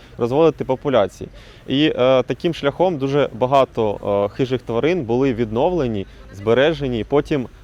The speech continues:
знову повернені в дику природу. Тобто вони, е, пройшли ці всі стадії відновлення і повернен-, і повернення в дику природу. Ну, як приклад, можна назвати іспанську рись. От,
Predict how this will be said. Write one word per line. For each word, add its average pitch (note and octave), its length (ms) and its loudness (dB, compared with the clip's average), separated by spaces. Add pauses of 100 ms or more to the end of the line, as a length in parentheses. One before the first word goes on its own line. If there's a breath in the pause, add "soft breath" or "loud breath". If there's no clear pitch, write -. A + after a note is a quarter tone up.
знову C3+ 400 0
повернені B2 560 0
в A#2 280 -2
дику A#2 280 -2
природу. A2+ 520 -2
Тобто G#2 240 -6
вони, B2 260 -2 (280 loud breath)
е, G2+ 320 2 (380)
пройшли D3+ 420 0
ці C3 160 -4
всі - 180 -6
стадії G#2+ 480 0
відновлення D#3+ 640 -2 (260 loud breath)
і A#2 340 -2
повернен-, C3 520 0
і G#2+ 140 -8
повернення A#2+ 500 0
в G2 60 -4
дику A#2 220 -6
природу. G2 420 -6 (240 loud breath)
Ну, E3+ 220 0
як C#3 200 0
приклад, D3+ 420 0
можна A#2+ 280 -2
назвати B2 500 0
іспанську A2+ 600 -4
рись. D3 240 -4 (440 loud breath)
От, A2 240 -2